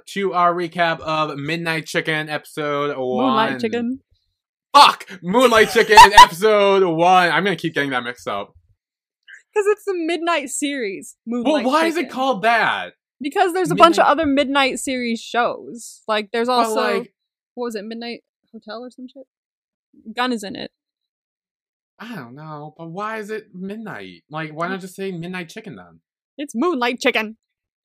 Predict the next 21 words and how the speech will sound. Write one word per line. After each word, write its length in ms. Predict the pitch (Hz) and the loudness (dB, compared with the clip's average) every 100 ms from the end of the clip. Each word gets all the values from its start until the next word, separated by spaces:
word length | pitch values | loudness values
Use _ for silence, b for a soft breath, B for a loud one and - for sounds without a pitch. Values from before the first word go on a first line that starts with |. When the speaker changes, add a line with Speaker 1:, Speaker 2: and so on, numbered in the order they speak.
| - | -6
Speaker 1:
But 120 | 196 | 0
why 160 | 202 233 | 2 4
not 60 | |
Speaker 2:
Because 120 | 233 226 | 2 0
Speaker 1:
it 60 | |
be 120 | 226 | -4
Midnight 480 | 202 208 214 214 208 | -6 -6 -4 -4 -6
Chicken 220 | - 214 160 | -10 -8 -10
if 60 | |
it's 120 | 160 | -10
a 20 | 165 | -10
Midnight 340 | 170 175 170 | -10 -10 -12
series? 680 | - 208 165 95 _ - _ _ | -12 -12 -14 -16 _ -20 _ _
Speaker 2:
I 80 | 320 | -8
don't 260 | 277 339 269 | -2 -2 4
know. 220 | 339 311 | 4 4
It's 180 | 294 - | 2 -2
just 180 | 440 370 | -2 2
Moonlight 380 | 427 370 359 370 | 2 4 4 6
Chicken, 260 | 494 370 | 6 6
okay? 200 | 349 370 | 4 6